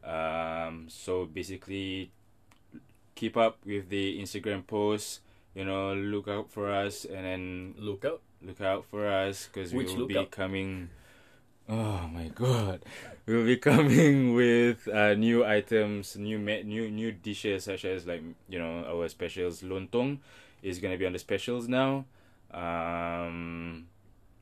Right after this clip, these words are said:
Speaker 1: mee rebus lam sheng, mee
Speaker 2: Mm.
Speaker 1: bandung osobuco,
Speaker 2: Mm.
Speaker 1: um, or whatever, Chef Wani again,
Speaker 2: Mm.
Speaker 1: the main man,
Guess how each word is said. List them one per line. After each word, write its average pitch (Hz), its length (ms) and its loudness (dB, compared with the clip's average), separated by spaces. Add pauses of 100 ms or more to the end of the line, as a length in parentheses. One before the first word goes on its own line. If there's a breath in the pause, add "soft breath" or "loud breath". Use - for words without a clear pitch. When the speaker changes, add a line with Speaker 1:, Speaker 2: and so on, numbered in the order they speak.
(140)
Speaker 1:
mee 101 160 -4
rebus 98 320 -2
lam 98 240 -4
sheng, 107 480 0 (400)
mee 107 400 -2
Speaker 2:
Mm. 101 80 -4
Speaker 1:
bandung 92 480 -4 (160)
osobuco, 92 880 -6
Speaker 2:
Mm. 101 480 -6
Speaker 1:
um, 85 300 -4 (100)
or 87 160 -4
whatever, 90 480 -2
Chef 80 320 -8
Wani 90 320 -4
again, 110 560 0
Speaker 2:
Mm. 110 540 0 (200)
Speaker 1:
the 90 140 -4
main 104 320 -2
man, 110 480 0